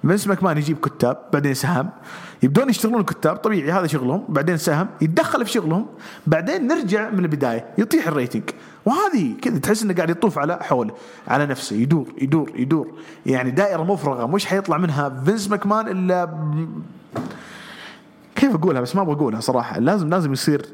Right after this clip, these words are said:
لازم يصير شيء جذري في دبليو دبليو إي على أساس يكون في حاجة مختلفة، لأنه بالطريقة ذي براين ألفاريز يقول: "Wednesday A E W beat all three hours of Raw in eighteen forty-nine". عرض إي دبليو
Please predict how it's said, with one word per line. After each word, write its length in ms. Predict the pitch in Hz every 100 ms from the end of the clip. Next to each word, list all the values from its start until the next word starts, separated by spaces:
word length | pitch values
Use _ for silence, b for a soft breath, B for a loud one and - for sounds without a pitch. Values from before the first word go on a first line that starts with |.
| 87
لازم 260 | 143 170
يصير 220 | 139 - 143
شيء 240 | - 117
جذري 360 | 107 107 104 98
في 100 | 107
دبليو 120 | 107
دبليو 180 | 123 107
إي 20 |
على 80 | 120
أساس 400 | 127 127 127 - B B B B B
يكون 240 | 135 - 135
في 200 | - 120
حاجة 320 | 123 110 101
مختلفة، 640 | 90 104 - - 107 95
لأنه 260 | 104 131 131
بالطريقة 480 | 131 135 151 143 127
ذي 360 | 139 151 170 - B B B B B - - -
براين 320 | 139 151 143
ألفاريز 380 | 139 151 139 127
يقول: 200 | 127 123
"Wednesday 600 | 123 180 226 190 151 143 151
A 60 | 190
E 20 | 165 175
W 200 | 165 151
beat 140 | 156 -
all 180 | 196 170 -
three 140 | 175
hours 300 | 170 160 135
of 140 | 127 131
Raw 380 | 143 - -
in 280 | 131 123 131 - - -
eighteen 420 | 127 131 131 127 123 - - - - -
forty-nine". 540 | 123 - 120 113 95 - - B B B B B -
عرض 360 | - 175 220 214
إي 240 | 190 180
دبليو 580 | 160 139 104 107 139